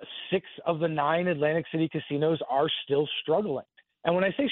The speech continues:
struggling, I, I need to be clear. We're not talking about they're, they're in, in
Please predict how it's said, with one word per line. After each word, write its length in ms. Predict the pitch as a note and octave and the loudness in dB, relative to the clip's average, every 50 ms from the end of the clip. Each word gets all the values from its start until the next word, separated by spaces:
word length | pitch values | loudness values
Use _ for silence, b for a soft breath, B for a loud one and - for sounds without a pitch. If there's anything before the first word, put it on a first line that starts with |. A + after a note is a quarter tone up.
| - | 0
struggling, 420 | - - F#3+ G3+ F3+ D#3 D#3+ D#3 D3 | 0 2 2 2 2 0 0 0 0
I, 320 | D3 C#3+ C3 C#3+ D3+ C3+ D3 | -2 -2 -2 -2 -2 0 0
I 40 | |
need 180 | E3 E3+ F3 D#3+ | 0 2 2 0
to 60 | E3 | 0
be 120 | C#3+ D#3 C#3+ | 0 -2 -2
clear. 340 | - - F3 F3+ E3 D3+ - _ _ _ _ - | -2 0 0 2 2 0 -2 _ _ _ _ -2
We're 100 | E3 F#3 | 0 0
not 140 | G#3+ E3+ - | 0 0 0
talking 340 | - F#3 F#3+ - E3+ E3 D#3 | 0 -2 0 -2 -4 -4 -2
about 320 | D3+ D3+ C#3+ C#3+ C3 - | 0 2 2 0 -2 -2
they're, 160 | C#3 D#3 C3+ B2 | -4 -4 -4 -2
they're 300 | C3+ D#3 D#3 D3 D3+ D3 | 0 2 2 2 2 0
in, 120 | D3 C#3+ C3+ _ _ | -2 -6 -8 _ _
in 220 | - D#3 D3 C#3+ | -6 -4 -2 -2